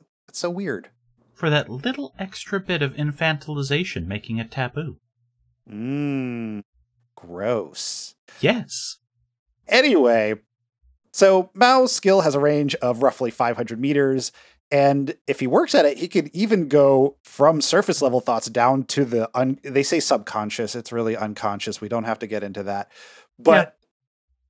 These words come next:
Speaker 2: Yeah.
Speaker 1: he can read your mind. That's really the point.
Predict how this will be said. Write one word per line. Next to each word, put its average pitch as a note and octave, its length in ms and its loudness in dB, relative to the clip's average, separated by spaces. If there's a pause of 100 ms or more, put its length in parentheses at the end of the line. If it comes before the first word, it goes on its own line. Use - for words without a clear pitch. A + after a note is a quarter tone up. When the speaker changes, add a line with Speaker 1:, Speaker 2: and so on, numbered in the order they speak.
(440)
Speaker 2:
Yeah. - 80 4
Speaker 1:
he D4+ 40 6
can C4+ 120 4
read G#3+ 180 4
your F3 60 6
mind. B2 340 0 (680)
That's E3 220 4
really D#3 180 6
the B2 80 0
point. - 340 -4